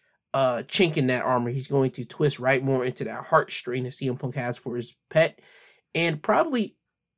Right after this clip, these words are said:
the next line of attack, I see M J F going after C M Punk's wife, uh, A J Lee, the former, well,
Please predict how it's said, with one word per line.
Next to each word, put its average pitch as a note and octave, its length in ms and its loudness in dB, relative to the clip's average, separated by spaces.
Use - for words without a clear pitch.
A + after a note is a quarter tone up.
the D3 80 0
next F3+ 360 2
line E3+ 220 4
of D3+ 80 2
attack, E3+ 380 0
I C#3 80 -4
see D#3+ 280 -2
M D3+ 140 4
J C3+ 120 4
F C3 120 2
going B2+ 240 2
after A#2+ 460 -2
C C#3+ 180 -2
M A#2+ 80 0
Punk's A#2+ 300 -4
wife, A#2 480 -10
uh, B2+ 200 4
A B2+ 200 2
J B2+ 140 2
Lee, B2 160 2
the A#2 100 -4
former, B2 560 -2
well, B2+ 320 2